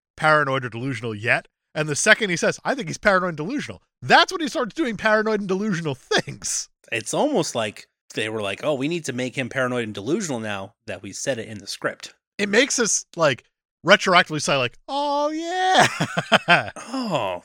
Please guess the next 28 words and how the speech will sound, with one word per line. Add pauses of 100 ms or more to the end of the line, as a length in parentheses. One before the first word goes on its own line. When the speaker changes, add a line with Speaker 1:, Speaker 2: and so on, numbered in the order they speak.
Speaker 2:
the
Napster
guy
is
kind
of
a
dick. (1040)
Parker
also
suggests
renaming
the
site
to (440)
Facebook. (400)
Drop
the
the. (260)
It's
cleaner. (400)
Speaker 1:
It
is
cleaner.
It's
the
right
move.